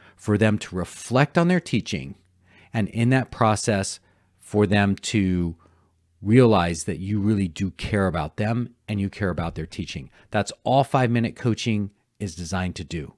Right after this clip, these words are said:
But just think, if your teachers were better at reflecting on their own teaching, and if they knew that you cared deeply about them and their abilities,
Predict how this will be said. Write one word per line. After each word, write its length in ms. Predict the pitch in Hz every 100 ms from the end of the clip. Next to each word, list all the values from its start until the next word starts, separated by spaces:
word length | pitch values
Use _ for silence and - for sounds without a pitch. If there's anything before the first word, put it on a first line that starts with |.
| _ _ _ _ _ _ _ _ _ -
But 220 | 101 - _ -
just 260 | 120 -
think, 300 | 110 78 - _ _ _ _ _ _ _ _ _ -
if 180 | 107
your 160 | 117 180
teachers 600 | - - 165 - 165 -
were 120 | 98
better 480 | 80 - 117 131 139
at 60 | 110
reflecting 720 | 101 - 107 - 139 147 139 -
on 140 | 131
their 120 | 110
own 160 | 110 135
teaching, 580 | - 147 - 160 165 165 _ _ _ _ _ _ _ _ _
and 380 | - 127 143 147 -
if 240 | 104 -
they 220 | 110 139
knew 340 | 147 110 160 196
that 140 | 123
you 200 | 101 113
cared 400 | 113 - 113 90
deeply 360 | 110 120 143 139
about 340 | 113 113 -
them 240 | 113 113 -
and 200 | - 113
their 140 | 135
abilities, 640 | 127 101 101 110 113 110